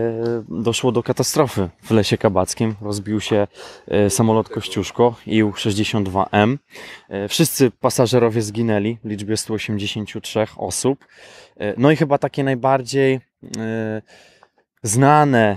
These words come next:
słowa, które przeszły do historii, e, i charakteryzują właśnie tą katastrofę, to były ostatnie słowa pilotów albo pilota, e, które brzmiały, e, „Do widzenia, dobranoc, cześć, giniemy”.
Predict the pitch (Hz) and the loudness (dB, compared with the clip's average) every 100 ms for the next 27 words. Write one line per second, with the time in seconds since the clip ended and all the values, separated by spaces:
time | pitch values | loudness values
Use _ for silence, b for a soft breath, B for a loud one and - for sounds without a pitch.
0 | - - - 127 131 120 - 120 113 104 | -4 -10 0 2 4 0 -2 -2 -2 -2
1 | - 135 131 143 117 113 113 - 139 139 | -4 0 0 -2 -8 -8 -10 -4 2 4
2 | 123 117 101 B B B - 104 101 101 | 4 2 -2 B B B -6 -2 0 -2
3 | 98 - - 95 - _ _ - - - | -4 -8 -14 -16 -16 _ _ -20 -16 -8
4 | 107 104 - 120 113 135 120 110 147 139 | -6 -6 0 0 0 0 0 2 4 4
5 | 110 104 - - 113 - - 101 - 143 | 2 -2 -8 -6 -6 -8 -12 -12 -2 -2
6 | - 143 B B B 127 107 123 123 110 | 0 -6 B B B -10 -2 2 2 0
7 | - 135 127 110 123 113 120 - B B | 0 0 0 -6 -4 -2 -2 -2 B B
8 | - 120 127 107 135 156 - 110 123 131 | -4 2 4 4 0 0 0 2 0 4
9 | 127 117 - 117 147 _ _ _ _ _ | 4 4 4 2 2 _ _ _ _ _
10 | _ _ _ _ - 110 104 104 104 104 | _ _ _ _ -8 -2 0 2 2 2
11 | 101 104 104 98 - - 123 113 113 135 | 2 0 -4 -8 -8 0 2 2 -2 0
12 | 131 127 127 123 - B B - 101 101 | 2 2 2 2 -2 B B -12 -10 -8
13 | 95 113 127 120 147 143 131 117 135 139 | -6 -4 -2 2 2 4 2 2 0 0
14 | 127 - 147 123 117 135 131 101 85 | -4 -2 0 0 2 4 6 4 2